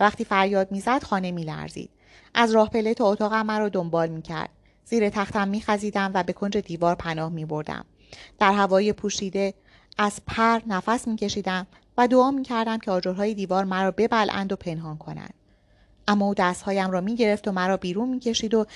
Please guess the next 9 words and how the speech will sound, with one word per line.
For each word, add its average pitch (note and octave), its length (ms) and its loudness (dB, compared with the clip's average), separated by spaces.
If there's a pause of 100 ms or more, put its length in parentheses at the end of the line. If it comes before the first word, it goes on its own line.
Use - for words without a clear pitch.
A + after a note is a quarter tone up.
(180)
دمار A3+ 320 2
از G3+ 180 0
روزگارم F3 500 -2
در D#3+ 240 -4
می‌آورد. - 480 -10 (540)
کمربندش F#3+ 720 0
را F#3 80 2
بیرون F#3 320 -6
می‌کشید G3+ 520 -6